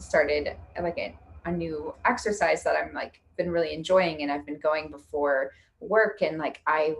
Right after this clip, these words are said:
it's just kind of crazy how over the last, like,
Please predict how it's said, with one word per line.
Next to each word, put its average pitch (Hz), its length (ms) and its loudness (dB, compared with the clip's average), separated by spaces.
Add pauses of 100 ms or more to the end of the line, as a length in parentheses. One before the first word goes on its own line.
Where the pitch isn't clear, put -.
(480)
it's - 280 -2
just - 280 -10
kind 165 200 -2
of 151 100 -10
crazy 180 400 0
how 147 160 4
over 147 160 0
the 143 80 -2
last, 143 320 -2
like, - 180 -4